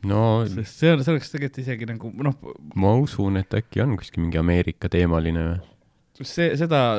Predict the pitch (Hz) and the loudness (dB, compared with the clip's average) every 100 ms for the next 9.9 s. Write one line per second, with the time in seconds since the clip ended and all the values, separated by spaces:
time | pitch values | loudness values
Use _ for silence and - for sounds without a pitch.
0 | 90 110 - 110 - 113 101 113 104 107 | 0 2 2 0 2 4 4 2 2 2
1 | 95 95 98 - _ - - 175 170 92 | 2 -2 -4 -10 _ -14 -6 -2 0 0
2 | 82 87 90 - 98 90 - - 101 90 | -2 -4 -8 -8 -8 -10 -12 -14 -4 -2
3 | 90 90 92 92 - 127 160 143 85 82 | -2 -2 -6 -10 -4 0 2 2 0 -4
4 | 73 - - 92 82 78 67 55 53 55 | -8 -12 -14 -16 -14 -12 -12 -10 -6 2
5 | 85 82 80 78 80 80 85 - _ _ | 4 4 2 -2 -4 -4 -6 -12 _ _
6 | _ _ _ _ _ _ _ _ - _ | _ _ _ _ _ _ _ _ -20 _
7 | _ _ - 85 82 82 82 82 80 85 | _ _ -16 -6 -4 -2 -2 0 2 2
8 | - - 92 92 87 85 85 85 - 80 | 0 -2 0 0 0 2 2 0 -4 -4
9 | - - 85 - 82 82 82 - 82 | -6 -6 -2 0 2 0 -2 -4 -6